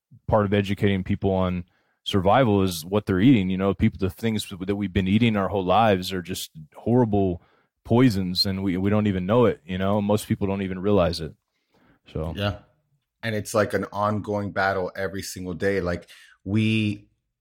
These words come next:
Speaker 2: we know that there's still so many people that just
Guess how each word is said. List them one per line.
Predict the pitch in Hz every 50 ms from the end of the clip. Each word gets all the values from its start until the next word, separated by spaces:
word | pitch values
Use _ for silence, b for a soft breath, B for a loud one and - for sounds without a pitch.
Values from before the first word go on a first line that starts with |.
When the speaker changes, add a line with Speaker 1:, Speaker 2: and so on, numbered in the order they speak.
| _ _ -
Speaker 2:
we | 95 101 117 123 120
know | 110 107 104 107 113 110 101 90 82 85 82
that | 98 95 -
there's | - 98 92 90 -
still | - - - - 110 113 110 98
so | - - 104 95
many | 98 98 98 95 90
people | - - 101 98 - 85 82
that | 76 90 85 80 -
just | - - 107 101 - - -